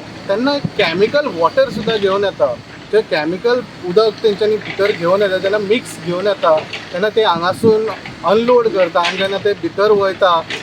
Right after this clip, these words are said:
आनी तेतून, अ, जेन्ना प्लांटान हें जाता, जे ते चडशे प्लांटाचे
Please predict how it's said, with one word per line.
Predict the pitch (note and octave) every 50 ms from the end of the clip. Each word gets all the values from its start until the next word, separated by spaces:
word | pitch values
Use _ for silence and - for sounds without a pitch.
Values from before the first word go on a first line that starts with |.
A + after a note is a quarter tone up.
| - -
आनी | F#3 G#3 G#3+ G#3
तेतून, | B3 C4+ B3+ - - C#4+ D4 D4 D4+ D4+ D4
अ, | C4+ B3 A#3 A3+ G#3+ G#3+ G#3 G3+ G3+ G3
जेन्ना | F#3+ G#3+ B3 B3 C4 C4+ C4 - - - - - - - - -
प्लांटान | - G3+ G3 G3+ G#3 G#3+ G#3 G3 B3 A#3+ A3
हें | G3+ F#3+ F#3+
जाता, | G#3 G3+ F#3 F#3 F3+
जे | F3 - B3+
ते | B3 G3+ F#3 - - - - - -
चडशे | A3+ A#3+ C4 C4+ C#4 C4+ - D4 C#4+ C#4 C4+ B3 - - - - - -
प्लांटाचे | G3 G3 G3 G3 G3+ G#3 A3 G#3+ A3+ B3 B3 A#3+ B3+ B3 A#3 A3+ A3+ A3